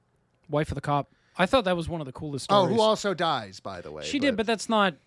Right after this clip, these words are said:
Speaker 1: it's not because she takes
Speaker 2: No,
Speaker 1: her
Speaker 2: you're
Speaker 1: own
Speaker 2: right,
Speaker 1: life.
Speaker 2: you're right.
Speaker 1: Um,
Speaker 2: Not, not because she gets hit in the head with a bat.
Speaker 1: Yeah,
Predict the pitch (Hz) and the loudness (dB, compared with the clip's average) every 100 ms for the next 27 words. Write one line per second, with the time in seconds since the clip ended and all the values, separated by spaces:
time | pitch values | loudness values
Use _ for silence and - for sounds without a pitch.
0 | _ 165 - 175 185 165 151 139 143 160 | _ -20 -14 -8 -4 -4 -6 -6 -4 0
1 | 220 226 208 143 127 160 120 92 - _ | 2 4 6 4 0 -2 -2 -6 -16 _
2 | - 147 131 190 196 185 180 196 - 170 | -12 -8 -2 0 0 0 0 0 0 -2
3 | 175 165 156 131 151 - 123 117 104 95 | -2 -2 -4 -4 -6 -4 -4 -4 -6 -8
4 | 90 - _ 147 131 | -10 -12 _ -6 -6